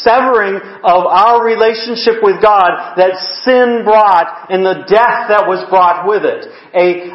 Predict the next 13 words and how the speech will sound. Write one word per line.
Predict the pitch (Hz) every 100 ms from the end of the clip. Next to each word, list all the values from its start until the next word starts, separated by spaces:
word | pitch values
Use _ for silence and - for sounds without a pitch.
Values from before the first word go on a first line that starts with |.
| -
a, | 170 175 170 - - -
a | 170 170 170 - -
capital | - - 220 254 254 240 233 -
punishment, | 240 233 - - 135 185 - - - _ _ _ _ _ _ _ _ _ _ _ _ _ _ _ _ _ _ _ _ _ _ -
a, | 156
a | 160 151 - 147 143 139 - - - _ _ _ _ _ _ _ _ _ _ _ _ _ _ _ _ _ _
execution | 190 226 - 226 233 247 254 247 254 98 123 208 - _ _ _ _ _ _ _ _ _ _ _ _ _ -
of | 131 123
judgment | 185 196 - 123 113 - - -
had | - 185 220 254 -
to | 247
be | 233 240
made | 226 233 202 147 156 151